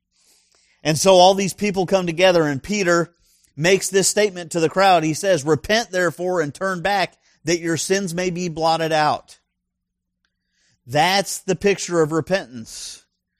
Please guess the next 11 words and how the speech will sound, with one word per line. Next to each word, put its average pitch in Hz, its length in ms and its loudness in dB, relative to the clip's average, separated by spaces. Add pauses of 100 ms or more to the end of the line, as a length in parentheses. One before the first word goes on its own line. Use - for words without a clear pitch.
(600)
that 156 160 0
we 160 160 0
need 170 200 -4
to 170 100 0
have 156 380 0
when 143 160 -2
we're 151 140 -2
talking 180 460 -2
to 147 120 -10
somebody. 127 440 -6
Now, 143 280 -6